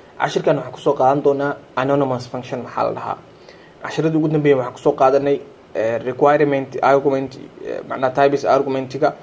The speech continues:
keyword argument, waxyaabahaas ayaan kaga soo hadalnay, noocyada arguments-ka u kala baxan ayaan cashiradii ugu dambeeyay ka soo hadalnay. Kan waxaan kaga hadlaynaa anonymous function maxaa la dhahaa.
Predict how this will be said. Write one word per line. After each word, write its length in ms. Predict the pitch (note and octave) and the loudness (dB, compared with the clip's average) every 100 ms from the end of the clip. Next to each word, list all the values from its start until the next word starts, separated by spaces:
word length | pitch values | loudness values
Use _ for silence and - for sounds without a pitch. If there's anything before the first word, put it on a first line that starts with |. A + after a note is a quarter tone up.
| - - - | -20 -20 0
keyword 320 | D#3 D3 C3 | 6 6 6
argument, 420 | C#3 C#3+ C3+ C3 | 4 2 -2 -4
waxyaabahaas 360 | B2+ C3 D3+ D3 | -2 4 4 4
ayaan 180 | B2 B2+ | -2 -4
kaga 180 | C3 C3+ | -4 -2
soo 140 | C3+ | -2
hadalnay, 440 | B2+ B2+ B2+ C3 | 0 0 0 -2
noocyada 400 | B2+ C3 C#3 C#3+ | -2 0 4 4
arguments-ka 580 | C3 C3+ B2+ B2 - - | 4 2 0 -8 -8 -8
u 60 | - | -4
kala 160 | B2+ | -2
baxan 340 | A#2+ B2 A#2+ C#3 - - - - | -4 -4 -6 -6 -12 -20 -20 -6
ayaan 420 | B2 C3+ C3 B2 - | 0 2 2 0 -4
cashiradii 380 | B2+ D3+ D3 | 0 2 2
ugu 100 | C#3 | 2
dambeeyay 320 | C#3+ B2+ B2+ B2 | 0 0 0 -2
ka 80 | |
soo 140 | B2 B2 | -4 -4
hadalnay. 360 | A#2 G#2+ F#2+ - - - - | -4 -6 -10 -14 -18 -20 -14
Kan 140 | - E3 | -4 0
waxaan 260 | D#3 D#3 | 0 0
kaga 180 | D3 C#3+ D3+ | 0 0 0
hadlaynaa 480 | D3 C#3+ C3+ A#2+ | 0 0 0 -2
anonymous 480 | A#2+ C#3 D#3 C#3+ C3 | -2 2 4 2 0
function 400 | - C3 - A#2+ | -4 -6 -6 -8
maxaa 200 | A#2+ A2+ | -6 -4
la 60 | A#2+ | -4
dhahaa. 280 | - A#2 | -6 -8